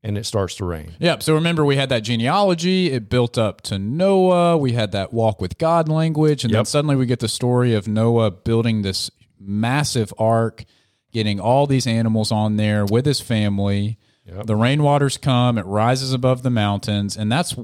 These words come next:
Speaker 2: really where we left off, was Noah in the midst of the storm with the waters at their highest level on the boat.
Speaker 1: Yeah. And then chapter eight begins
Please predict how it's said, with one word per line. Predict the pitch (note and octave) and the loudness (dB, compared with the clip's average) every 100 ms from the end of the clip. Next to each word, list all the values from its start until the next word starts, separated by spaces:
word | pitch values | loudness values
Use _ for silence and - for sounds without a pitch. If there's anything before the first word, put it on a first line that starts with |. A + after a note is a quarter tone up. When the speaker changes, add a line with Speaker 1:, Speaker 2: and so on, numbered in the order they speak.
| - | -4
Speaker 2:
really | B2+ A3 E3+ | 0 2 2
where | A#2+ A2+ | 2 2
we | A2 | 2
left | G#2+ F#2+ C#3+ | 2 0 0
off, | A2+ C#2+ - | 0 -2 -4
was | G#2+ G2 | -2 0
Noah | G#2+ A#2+ B2+ A#2+ | 2 4 4 2
in | A#2+ A#2+ | 0 -2
the | G#2+ | 0
midst | G#2+ A#2+ - A#2 | 0 0 -2 -4
of | F#2 | -4
the | G#2 | -2
storm | - A#2+ G#2+ G#2 G2 | 0 2 2 2 2
with | F#2+ | 0
the | G#2 | 2
waters | G2 G2 G2 F#2 | 2 4 2 0
at | G2 | -2
their | F#2 | -4
highest | F2+ F#2 F2 - | -2 0 0 0
level | F#2 D#2+ D#2+ - | -2 -2 -6 -8
on | F#2 | -6
the | F2+ | -4
boat. | - - - - | -4 -6 -12 -4
Speaker 1:
Yeah. | G2 B2+ - _ _ _ _ - | 0 0 -4 _ _ _ _ -4
And | G2+ G2 | -2 2
then | G#2+ A2 A2+ - _ _ _ _ - | 2 2 0 -2 _ _ _ _ -2
chapter | A2 G#2+ A2 | 0 2 4
eight | A2 A2+ | 2 2
begins | G#2+ G#2 C#3 A2 A2+ - | 0 2 2 2 0 -4